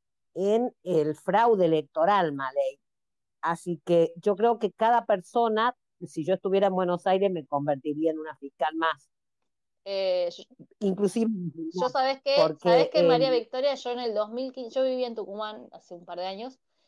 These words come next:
Speaker 2: y en el dos mil quince fui fiscal general de una escuela ahí en el centro, en San Miguel, y me pasó que como una de la mañana, la, la elección que perdió el kirchnerismo,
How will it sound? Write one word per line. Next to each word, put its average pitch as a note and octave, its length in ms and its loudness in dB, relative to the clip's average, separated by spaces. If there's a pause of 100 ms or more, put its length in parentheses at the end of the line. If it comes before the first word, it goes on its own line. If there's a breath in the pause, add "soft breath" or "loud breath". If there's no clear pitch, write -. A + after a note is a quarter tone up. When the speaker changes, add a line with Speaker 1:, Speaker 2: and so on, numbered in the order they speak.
(320)
Speaker 2:
y F#3+ 120 -10
en F#3+ 60 -4
el F#3+ 100 0
dos G3 120 2
mil C4 200 0
quince C4+ 360 0
fui B3+ 160 0
fiscal B3 300 -2
general A#3 260 -2
de A#3 60 -2
una A3 100 -2
escuela A#3+ 380 2
ahí G#3 140 2
en G#3 100 -4
el G3 80 -6
centro, G#3 440 -6
en G3 60 -6
San F#3 180 -12
Miguel, A3+ 380 -4 (560)
y F#3+ 160 -8
me F3+ 140 -2
pasó A3 580 0
que F#3 140 -10
como F3+ 320 0
una A3 200 0
de G#3 60 4
la G3 100 4
mañana, G3 680 -4
la, D#3 260 -4
la D#3 280 -8
elección E3+ 300 -6
que G3+ 120 -4
perdió F#3 800 0
el D#3+ 180 -16
kirchnerismo, F#3+ 800 -10